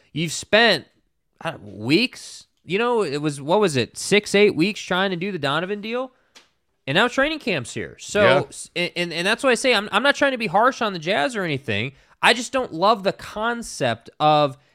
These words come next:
Speaker 1: "Hey, we traded him because we didn't wanna bring him back to camp." Because I do agree. Obviously, you want all the three-point reps to go to the young guys. I don't disagree with that logic at all. I think that's where they are.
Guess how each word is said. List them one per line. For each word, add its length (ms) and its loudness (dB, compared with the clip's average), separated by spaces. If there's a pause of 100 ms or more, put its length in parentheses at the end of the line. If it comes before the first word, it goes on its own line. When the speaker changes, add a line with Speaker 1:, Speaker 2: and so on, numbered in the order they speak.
(120)
Speaker 1:
"Hey, 580 2
we 180 -4
traded 440 -2
him 160 -2
because 320 -4
we 40 -4
didn't 200 -6
wanna 200 -4
bring 300 -6
him 200 -6 (260)
back 240 0
to 80 -10
camp." 320 -4
Because 240 2
I 100 6
do 200 -2
agree. 340 0
Obviously, 720 0 (160)
you 160 -4
want 180 4
all 120 2
the 80 -8
three-point 460 -4
reps 280 0
to 100 -10
go 100 -2
to 60 -2
the 60 -4
young 200 -4
guys. 360 -2
I 100 8
don't 160 2
disagree 360 -4
with 100 -6
that 120 -2
logic 360 -2
at 80 -6
all. 320 2
I 80 -2
think 160 -6
that's 180 -4
where 140 -2
they 140 -2
are. 400 4